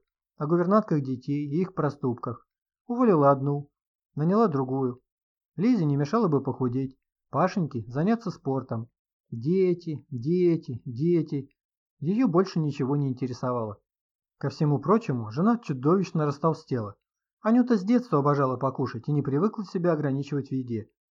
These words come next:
Диета? Фи. Занятия спортом? Это не для неё. И так хороша. По поводу своей полноты жена не испытывала ни малейших комплексов.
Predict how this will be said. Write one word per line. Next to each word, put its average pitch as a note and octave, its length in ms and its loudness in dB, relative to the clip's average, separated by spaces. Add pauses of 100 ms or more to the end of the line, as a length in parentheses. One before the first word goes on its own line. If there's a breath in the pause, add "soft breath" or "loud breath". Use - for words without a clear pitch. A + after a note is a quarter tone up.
(260)
Диета? E3+ 600 0 (460)
Фи. D3+ 540 -2 (520)
Занятия F3+ 460 2
спортом? F3 500 0 (380)
Это D4+ 220 0
не F3+ 140 4
для D3+ 140 2
неё. B2+ 360 0 (320)
И C4+ 100 -2
так D#3 240 2
хороша. B2 420 -6 (500)
По D3 120 -2
поводу D#3 340 2
своей D3+ 200 2
полноты F#3 420 0
жена G3 220 2
не G3+ 120 2
испытывала F#3+ 380 0
ни A#3+ 120 2
малейших A3 440 0
комплексов. A#2 580 -6